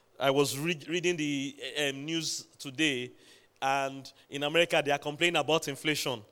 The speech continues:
and it's just eight percent, oh, and they are attacking their president. I'm like, "These people don't know what they're enjoying. Give us eight percent <laughs> inflation." <laughs> I mean, praise God. That's why it's important to be grateful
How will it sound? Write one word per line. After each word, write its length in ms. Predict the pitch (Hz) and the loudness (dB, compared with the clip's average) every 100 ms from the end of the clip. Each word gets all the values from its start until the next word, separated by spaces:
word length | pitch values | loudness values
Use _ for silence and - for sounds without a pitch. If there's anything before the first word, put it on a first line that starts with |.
| _ _ - | _ _ -4
and 140 | 139 | -2
it's 100 | 139 | 2
just 260 | 135 180 - | 6 6 4
eight 240 | 165 - - | 2 2 -2
percent, 420 | 135 160 139 127 | -2 0 -2 -2
oh, 200 | 120 117 | -6 -4
and 200 | - 143 | -2 -2
they 80 | 143 | 2
are 120 | 143 | 4
attacking 380 | 143 175 170 185 | 6 4 4 4
their 140 | 156 135 | 2 2
president. 600 | 147 151 139 135 120 - - - - | 4 2 2 -4 -4 -10 -16 -8 -2
I'm 120 | 160 | 6
like, 140 | 165 | 6
"These 100 | 180 | 6
people 200 | 185 180 | 2 2
don't 180 | 180 180 | 6 8
know 80 | 170 | 10
what 180 | 165 151 | 10 10
they're 120 | 135 | 8
enjoying. 420 | 131 135 131 107 - - - - - 151 | 8 8 8 4 -6 -18 -20 -18 -8 6
Give 300 | 226 196 214 | 8 10 10
us 240 | 180 - | 10 8
eight 240 | 202 202 | 4 4
percent 600 | - 147 - - 185 190 - | 0 4 4 6 6 6 4
<laughs> 760 | 190 202 165 - 165 - - - | 4 4 2 -4 -4 -6 -4 4
inflation." 840 | 330 196 170 185 180 - 190 165 - | 6 6 2 4 4 4 4 4 4
<laughs> 340 | 202 - 160 262 156 - - - - | 0 0 0 -2 -4 -8 -14 -4 8
I 380 | 480 466 440 339 | 8 10 8 6
mean, 80 | - - - - | -2 -16 -20 4
praise 320 | 220 226 147 | 10 10 10
God. 400 | 180 165 147 - - - _ _ _ _ _ _ _ _ _ _ - | 8 8 4 -4 -18 -20 _ _ _ _ _ _ _ _ _ _ 2
That's 240 | 240 254 196 | 8 8 10
why 120 | 233 | 10
it's 140 | 196 | 10
important 260 | 175 202 208 | 8 8 8
to 80 | 147 | 4
be 80 | 151 | 0
grateful 640 | 127 185 - 160 117 | 8 8 8 4 2